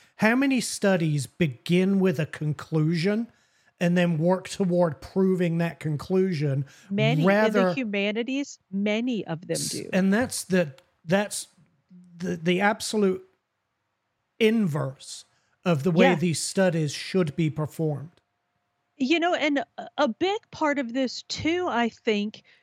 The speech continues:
Speaker 2: goes back to the flaw in the, sort of in the academic process. You remember what grad school was like for me. It was grueling. It was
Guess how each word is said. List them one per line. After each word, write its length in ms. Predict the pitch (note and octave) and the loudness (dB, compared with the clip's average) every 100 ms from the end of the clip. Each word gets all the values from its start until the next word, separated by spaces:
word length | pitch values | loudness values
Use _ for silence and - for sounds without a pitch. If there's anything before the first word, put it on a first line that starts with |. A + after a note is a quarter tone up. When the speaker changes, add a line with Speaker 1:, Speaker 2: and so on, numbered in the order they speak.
| _ F#3+ - | _ -20 -4
Speaker 2:
goes 320 | C#4+ C#4+ D4 | 0 0 -2
back 280 | - C4+ A#3 - | -2 -2 -4 -10
to 140 | D4+ | -8
the 220 | A#3+ B3+ A#3 | -6 -6 -8
flaw 760 | _ - C4 B3+ C4 C#4+ D4 | _ -4 -2 0 0 -2 -4
in 320 | - B3 A#3+ G#3+ | -2 -2 -2 -2
the, 320 | A#3 G#3+ F#3+ _ _ _ _ _ _ _ _ _ _ _ - | 0 0 -4 _ _ _ _ _ _ _ _ _ _ _ -10
sort 240 | A3+ E4 C#4+ | -2 0 0
of 80 | D4 | 0
in 100 | C#4 | -2
the 120 | C4+ - | -4 -4
academic 640 | B3 - C#4+ C#4 B3 A3+ | -4 -2 -2 0 -2 -4
process. 720 | - A#3 D#4 - - - - | -4 -4 -4 -6 -10 -10 -8
You 240 | G#3+ C#4 A#4 A#4+ | 0 0 2 0
remember 300 | D4 G#3 G3 | 0 0 0
what 180 | F3 E3+ | -2 -4
grad 360 | F3+ E3+ E3 | -2 -2 -2
school 200 | - F#3 | -6 -6
was 180 | E3 F3 | -4 -4
like 240 | E3 D#3+ - | -6 -8 -6
for 100 | F#3+ | -2
me. 200 | F3+ A#3+ | 0 0
It 100 | D#4+ | 0
was 220 | E4 D4 | -2 -4
grueling. 800 | G#3+ A#3+ A3 G#3 C#4+ F#4 F4 A#3 | -6 -4 -2 0 2 2 0 -2
It 100 | A3+ | -2
was 280 | A3 A3+ - | -2 -2 -4